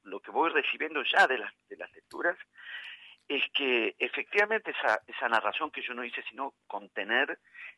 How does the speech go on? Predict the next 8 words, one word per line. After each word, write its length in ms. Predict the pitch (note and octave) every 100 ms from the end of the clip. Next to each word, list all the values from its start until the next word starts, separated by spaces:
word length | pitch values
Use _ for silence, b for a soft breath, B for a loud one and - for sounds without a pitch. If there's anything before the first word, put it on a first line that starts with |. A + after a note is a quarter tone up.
| _ -
eh, 220 | F#2 D#2 -
apretar, 800 | A2 - G#2+ - A#2+ B2+ D#3 D3+ _ _ B B _ -
eh, 600 | G#2 G2+ F2+ D#2+ C2 - _ _
frenar, 640 | - B2+ A#2+ B2 D3+ F3+ G#3 _ _ _ _ _ -
igual 340 | B2 B2+ C#3+
está 200 | - C3
ahí 120 | B2+
alojada, 600 | B2 G#2 - G#2 A2 D3